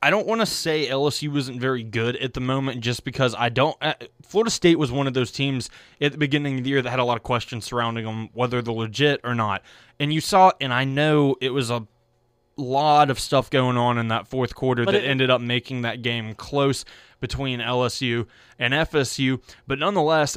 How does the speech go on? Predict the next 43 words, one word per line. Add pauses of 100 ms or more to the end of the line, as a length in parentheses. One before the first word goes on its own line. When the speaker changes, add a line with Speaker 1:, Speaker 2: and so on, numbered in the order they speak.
Speaker 1:
L
S
U
did
only
lose
by
a
point
and
very
well
almost
made
that
game
go
into
overtime. (240)
So
Speaker 2:
I
think
on
a
talent
aspect,
Cody,
I
think
they
win
that
game.
I
think
play
calling
is
what
lost
them
that
game.